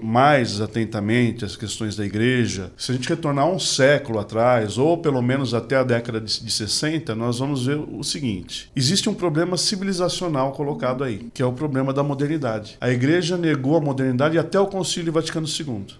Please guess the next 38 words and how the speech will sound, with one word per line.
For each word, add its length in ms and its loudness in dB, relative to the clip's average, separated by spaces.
O 60 -6
cardeal 340 6
Ratzinger 460 4
foi 320 2
um 80 0
perito, 520 -2
o 40 -4
cardeal 280 4
Ratzinger 260 0
não, 80 0
quando 160 0
ele 140 4
era 240 6
padre, 440 4
né? 420 -2
Ele 140 -6
era 120 -2
um 40 -6
teólogo, 500 4
um 60 -2
professor, 680 -4
e 40 0
aí 60 6
a 40 6
gente 120 2
já 80 2
começa 480 2
a 60 -2
discernir 880 0
o 120 -2
que, 160 -12
quem 240 6
é 60 8
um 220 4
e 20 -2
quem 220 0
é 60 2
outro. 340 -6